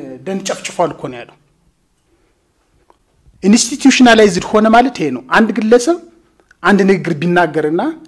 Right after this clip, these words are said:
ሌሎች የዛ ከያ ግለሰብ የመጣበት ማህበረሰብ የሚያወግዙት ከሆነ ኢንስቲትዩሽናል አይደለም ማለት ነው። ሌሎች የሚደግፉት ከሆነ ግን ኢንስቲትዩሽናላይዝድ ሆኗል። በ-፣ በ-፣ በእንትን ደረጃ በመንግስት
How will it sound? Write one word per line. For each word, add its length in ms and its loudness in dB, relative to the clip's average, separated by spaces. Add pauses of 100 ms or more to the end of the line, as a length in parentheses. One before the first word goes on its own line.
(120)
ሌሎች 360 2 (220)
የዛ 200 -2 (280)
ከያ 300 -6
ግለሰብ 420 -6
የመጣበት 720 -6
ማህበረሰብ 680 -2
የሚያወግዙት 640 0
ከሆነ 260 4
ኢንስቲትዩሽናል 600 -6
አይደለም 280 -14
ማለት 220 -12
ነው። 120 -20 (1900)
ሌሎች 260 4
የሚደግፉት 520 4
ከሆነ 220 6
ግን 160 6
ኢንስቲትዩሽናላይዝድ 720 -2
ሆኗል። 260 -14 (180)
በ-፣ 220 2
በ-፣ 320 0
በእንትን 340 4
ደረጃ 300 2
በመንግስት 520 2